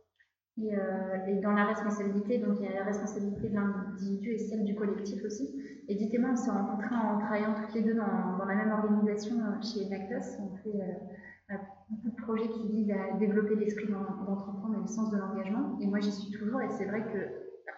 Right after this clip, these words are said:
un des facteurs qui fait que je suis épanouie au travail, c'est mon équipe, c'est mon manager, c'est toutes ces personnes qui me font grandir, où justement, et moi, j'ai cette propre responsabilité et je me bouge tous les jours pour me sentir bien.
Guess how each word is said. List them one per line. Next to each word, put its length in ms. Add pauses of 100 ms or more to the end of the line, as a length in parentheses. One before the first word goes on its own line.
(220)
un 160
des 100
facteurs 360
qui 120
fait 80
que 80
je 60
suis 180
épanouie 340
au 100
travail, 300 (420)
c'est 200
mon 180
équipe, 260
c'est 160
mon 100
manager, 500
c'est 360
toutes 140
ces 120
personnes 380
qui 100
me 120
font 280
grandir, 460 (400)
où 80
justement, 560
et 140
moi, 520 (100)
j'ai 140
cette 560
propre 280
responsabilité 840
et 40
je 140
me 80
bouge 320
tous 140
les 100
jours 180
pour 120
me 120
sentir 400
bien. 180